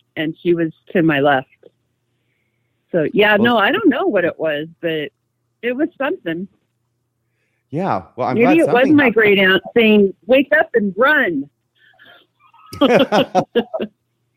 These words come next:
Speaker 2: Or wake up so you remember my new name.
Speaker 1: I don't remember her new name. I barely remember mine,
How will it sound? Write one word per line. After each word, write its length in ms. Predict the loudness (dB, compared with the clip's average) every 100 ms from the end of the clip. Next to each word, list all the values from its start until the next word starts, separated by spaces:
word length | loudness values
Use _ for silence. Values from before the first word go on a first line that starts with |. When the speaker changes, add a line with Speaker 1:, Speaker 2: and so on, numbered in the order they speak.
| _ _ _
Speaker 2:
Or 100 | -6
wake 200 | -6 -4
up 120 | -8
so 100 | -6
you 100 | -6
remember 360 | -6 -6 -8 -8
my 160 | -8
new 160 | -8 -6
name. 380 | -6 -8 -12 -14 -4 -2 -2 -8 _ -20 -20 _ _ _ _ _ _ _ _ _ _ _ _ _ _ _ _ -10 -10 -10 _ _ _ _ _ _ -2
Speaker 1:
I 100 | 2
don't 180 | 2 0
remember 480 | -4 -4 -4 -4
her 120 | -4 -6
new 220 | -6 -6
name. 680 | -8 -10 -12 -16 -12 -10 -10 -12 -20 -20 _ _ _ _ _ _ _ _ -6
I 120 | -2 0
barely 400 | 0 -2 0 -2
remember 460 | -4 -6 -8 -10
mine, 420 | -10 -10 -10 -12